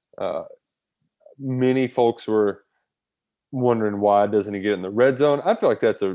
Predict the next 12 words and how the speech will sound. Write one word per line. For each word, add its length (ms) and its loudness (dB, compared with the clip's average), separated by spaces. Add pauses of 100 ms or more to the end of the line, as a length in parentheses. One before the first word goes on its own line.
(100)
justified 600 -2
question. 440 -2 (540)
Although 760 4 (420)
I, 100 0
I 180 -2
will 480 6
just 260 -4
at 80 -2
least 240 -4
say 220 0
that, 220 -4
like, 200 -8